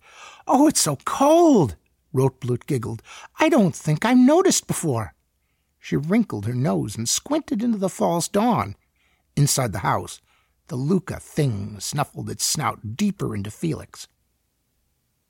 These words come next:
With a sudden pivot, Christian turned away from the Luca thing.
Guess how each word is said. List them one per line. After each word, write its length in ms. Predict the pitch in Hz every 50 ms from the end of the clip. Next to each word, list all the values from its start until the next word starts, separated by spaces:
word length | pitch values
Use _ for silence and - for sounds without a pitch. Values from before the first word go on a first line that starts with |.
| _ _ _ _ _ _ -
With 160 | - 175 151
a 40 | 160
sudden 420 | - - - 160 139 135 120 113 - _ _ _ -
pivot, 320 | - 175 139 113 101 - _ _ _ _ - _ _
Christian 520 | - - 226 - - - - 180 151 147 135
turned 320 | - - 190 175 175 175
away 380 | 170 160 151 175 185 185 180 175
from 200 | - - 170 160
the 60 | 151
Luca 320 | 165 175 185 175 - 175
thing. 500 | 147 - - - 151 139 127 123 117 104